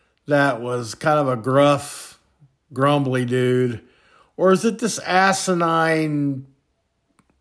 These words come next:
P O S that we have now that, you know, worries about chocolate chip ice cream and sniffing kids and all the normal Joseph Robinette, Piss Pants Biden Junior stuff that he does.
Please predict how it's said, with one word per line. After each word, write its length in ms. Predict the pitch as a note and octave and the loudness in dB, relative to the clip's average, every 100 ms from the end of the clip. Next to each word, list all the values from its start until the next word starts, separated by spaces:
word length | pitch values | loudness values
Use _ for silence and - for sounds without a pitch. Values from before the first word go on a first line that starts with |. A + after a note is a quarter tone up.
| _ - | _ -4
P 220 | F3+ D#3+ | 4 6
O 160 | D3 | 6
S 340 | C#3+ C#3 C3+ - | 6 4 0 -4
that 140 | C3 | -4
we 140 | C3 B2+ | -2 0
have 340 | B2+ C3 B2 | 2 2 0
now 440 | C3 C3 C3 C3 | -2 0 2 2
that, 200 | B2+ A2 - _ _ _ - _ _ _ _ _ _ - | 0 -4 -12 _ _ _ -20 _ _ _ _ _ _ -16
you 200 | E3 - - | -14 -14 -6
know, 220 | E3 C#3+ | 0 2
worries 320 | C#3 C#3+ C#3 | 4 4 2
about 260 | A#2 C3 B2 | 4 4 4
chocolate 480 | D3 C3+ C3+ A#2+ G2 | 0 0 -2 -6 -8
chip 300 | B2+ A2 C3+ | -6 -4 -2
ice 300 | D#3+ E3+ D#3+ | 0 0 -2
cream 440 | - D#3 D#3 D3+ | -4 0 0 0
and 180 | A#2+ F#2+ - _ _ _ _ - | -2 -8 -18 _ _ _ _ -12
sniffing 560 | - F#3 E3+ E3 B2+ B2+ | -8 2 2 2 -4 -4
kids 460 | D3+ C#3+ C#3 B2 | 2 6 6 2
and 280 | A#2 G2+ F2+ _ _ _ _ _ _ _ - | -4 -8 -12 _ _ _ _ _ _ _ 2
all 180 | D#3 D#3 | 4 6
the 100 | D3 | 4
normal 680 | C#3 C#3 C3+ B2+ B2 A#2 - _ _ _ _ _ _ - | 2 2 2 2 0 -4 -12 _ _ _ _ _ _ 2
Joseph 520 | G3 D#3 - C3 - | 4 4 2 -2 2
Robinette, 680 | C#3+ C3 C3 C3 B2+ B2 - | 4 6 4 2 2 0 -4
Piss 220 | C#3+ C3 | -6 -4
Pants 320 | - C3 A2+ | -4 -4 -4
Biden 440 | - B2 A#2 A2 A2 | -2 0 0 -6 -2
Junior 440 | C#3 D#3 C#3+ G#2+ | 0 0 0 -4
stuff 400 | - F3+ D#3 - | -2 0 2 0
that 160 | B2 A2+ | -4 -2
he 80 | |
does. 420 | B2+ D#3+ G2+ - | 0 0 0 -8